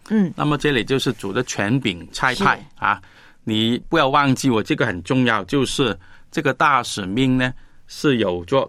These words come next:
Speaker 2: 天上地下所有的权柄，从耶稣基督来的。
Speaker 1: 是。
Speaker 2: 所以呢，我们都应该很放心，做差传的服事的时候呢，我们背后啊，
Speaker 1: 嗯。
Speaker 2: 来支持，来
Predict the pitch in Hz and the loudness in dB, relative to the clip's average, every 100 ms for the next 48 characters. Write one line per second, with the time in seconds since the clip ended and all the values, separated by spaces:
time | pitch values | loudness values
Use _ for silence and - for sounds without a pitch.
0 | - - 147 143 135 147 135 107 147 127 | -6 0 2 2 2 0 0 -2 -2 0
1 | 131 110 - 107 101 107 113 127 139 120 | 0 -2 -6 -6 -4 -2 0 2 2 0
2 | 95 120 120 104 107 98 - - 107 123 | -2 -6 -6 -4 -4 -6 -10 -8 -4 0
3 | 127 127 117 113 113 92 85 104 - - | 0 -2 -4 -4 -6 -6 -6 -8 -12 -16
4 | - - 190 175 147 - - 196 151 185 | -8 -6 -4 -6 -8 -8 0 2 4 4
5 | 175 117 107 139 175 175 175 165 135 95 | 4 2 2 0 0 0 2 2 0 -4
6 | - 147 123 151 147 156 151 - 139 123 | 0 0 2 2 2 2 -2 0 0 0
7 | 110 131 127 117 117 - 120 113 123 117 | 0 0 -2 -4 -4 -2 -2 -2 -4 -2
8 | 113 113 113 - - - - 107 101 98 | 0 0 -2 -12 -20 -18 -6 -4 -2 -2
9 | 101 131 - - _ _ _ 156 135 147 | 0 0 -2 -14 _ _ _ 2 4 2
10 | 123 - - - - - 240 247 120 120 | 0 -6 -16 -14 -14 -4 2 2 2 0
11 | 107 135 139 - 160 147 - - 113 135 | 0 0 -2 0 0 -2 -10 -4 0 0
12 | - - - - - - 107 104 127 151 | -4 -14 -18 -20 -16 -2 2 4 4 2